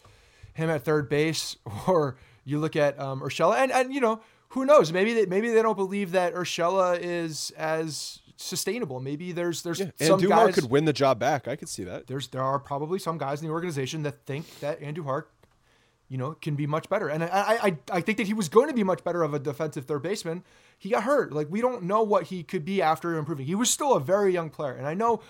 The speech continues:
Speaker 1: what we saw with Urshela. Like, we, I really like Urshela defensive, uh, on the, on the defensive side. And then offensively, like, the guy was just nails in big situations. So it's hard to, um, to make any just, but it's also, it's a very short window of time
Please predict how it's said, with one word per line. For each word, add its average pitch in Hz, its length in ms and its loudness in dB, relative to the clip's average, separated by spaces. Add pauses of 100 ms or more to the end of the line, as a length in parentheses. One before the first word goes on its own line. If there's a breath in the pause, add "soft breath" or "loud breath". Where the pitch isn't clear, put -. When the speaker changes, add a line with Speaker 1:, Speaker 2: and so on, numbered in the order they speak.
(140 loud breath)
Speaker 1:
what 180 120 -6
we 202 60 -8
saw 190 160 2
with 185 140 0
Urshela. 165 360 -2
Like, 131 220 -8
we, 180 200 -6 (220)
I 202 120 4
really 220 260 4
like 170 220 2
Urshela 156 360 -2
defensive, 131 480 -6 (380 soft breath)
uh, 135 60 -10 (100)
on 143 140 -6
the, 131 100 -4 (220)
on 135 100 -6
the 131 80 -4
defensive 139 380 -6
side. 127 320 -8
And 143 100 -6
then 147 180 -6
offensively, 147 540 -4
like, 147 160 -4
the 156 60 -10
guy 170 160 -4
was 180 120 -6
just 151 160 -12
nails 170 460 -6 (280 soft breath)
in 180 120 -4
big 190 160 -2
situations. 202 580 -4
So 170 220 0 (560 soft breath)
it's 170 180 -6
hard 202 280 2
to, 220 280 -2
um, 180 360 -2
to 175 100 -8
make 170 240 -4
any 175 240 -6
just, 147 380 -6 (840)
but 180 100 2
it's 190 80 0
also, 208 320 4 (160)
it's 185 160 -8
a 156 60 0
very 180 220 2
short 190 340 2
window 170 280 2
of 135 100 -4
time 156 420 -4